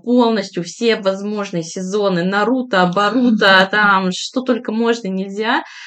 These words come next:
Speaker 1: И я захожу, и там какая-то, какое-то сообщество анимешников, так и называется, какой-то там анимешник, и я захожу, всё, у меня просто восторг, что мне эта, в принципе, подборка
Speaker 2: Мгм.
Speaker 1: делает вот такую штуку. Но я из-за того, что на них подписалась, у меня теперь всё в аниме.
Speaker 2: Мгм.
Speaker 1: Типа, у меня Познер, а, они с аниме там рядышком где-то стоят, такая: «А,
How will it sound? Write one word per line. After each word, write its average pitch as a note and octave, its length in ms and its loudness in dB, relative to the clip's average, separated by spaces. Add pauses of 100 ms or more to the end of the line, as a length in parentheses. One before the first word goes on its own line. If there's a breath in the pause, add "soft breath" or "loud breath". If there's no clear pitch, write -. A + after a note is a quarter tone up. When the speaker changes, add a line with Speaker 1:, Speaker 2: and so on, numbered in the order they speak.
(240 loud breath)
Speaker 1:
И - 120 -8
я A3 380 0
захожу, G#3+ 540 0
и A3 120 -2
там A3 240 -2
какая-то, F#3 460 -4
какое-то F#3 260 -10
сообщество A3+ 520 -4
анимешников, A3+ 800 -2
так G3+ 180 -4
и - 20 -6
называется, G3 440 -6
какой-то F#3 240 -10
там F3+ 180 -4
анимешник, G#3+ 640 -4
и - 60 -10
я G#3 140 -4
захожу, A3 400 -4
всё, G#3+ 400 0
у F#3 60 0
меня G#3 200 -2
просто G3 380 -4
восторг, B3 440 -4
что - 180 -10
мне A3+ 220 -4
эта, F#3 180 -8
в F#3 40 -14
принципе, G#3+ 380 -10
подборка G3+ 580 -4
Speaker 2:
Мгм. F3 340 -6
Speaker 1:
делает G#3+ 540 0
вот F#3+ 180 -8
такую A3+ 280 -6
штуку. A3 320 -8
Но G3 80 -2
я B3 220 2
из-за G#3+ 180 -10
того, A#3 140 -4
что B3 180 -6
на A3+ 60 0
них A3+ 140 -2
подписалась, - 480 -4
у G#3+ 60 -8
меня G3+ 100 -6
теперь G#3 200 -4
всё - 260 -2
в F#3 60 -4
аниме. E3+ 440 -2
Speaker 2:
Мгм. F#3+ 200 -10
Speaker 1:
Типа, A#3+ 240 2
у G3+ 100 4
меня A3+ 220 2
Познер, D#4+ 560 2
а, G#3 160 2
они B3+ 240 4
с B3+ 100 -6
аниме C4 380 4
там F#3+ 260 0
рядышком A3 600 0
где-то G#3+ 160 -2
стоят, C#4 320 -2
такая: - 260 -6
«А, F#4 280 6